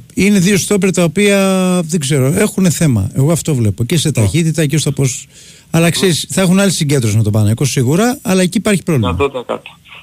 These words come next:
Speaker 2: Αλλά και στην πρεμιέρα με την Φαμαλικάο, στην ήττα με δύο ένα εντός έδρας, αλλά και στο παιχνίδι με την, ε, Τσάβες, όπου, ε, άρχιζε να νιώθει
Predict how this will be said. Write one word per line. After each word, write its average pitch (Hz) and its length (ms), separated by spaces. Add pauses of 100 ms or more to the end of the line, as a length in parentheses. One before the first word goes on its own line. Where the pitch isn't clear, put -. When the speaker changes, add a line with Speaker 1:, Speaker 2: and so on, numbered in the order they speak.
(100)
Speaker 2:
Αλλά 135 280
και 156 180
στην 160 340
πρεμιέρα 131 540
με 113 120
την 107 220
Φαμαλικάο, 107 840
στην 117 300
ήττα 120 540
με 113 80
δύο 117 140
ένα 127 100
εντός 120 280
έδρας, 113 400
αλλά 110 240
και 131 180
στο 143 140
παιχνίδι 131 380
με 117 140
την, 107 280
ε, 98 160 (100)
Τσάβες, 107 340
όπου, 123 320 (440)
ε, - 120 (260)
άρχιζε 147 360
να 131 140
νιώθει 139 600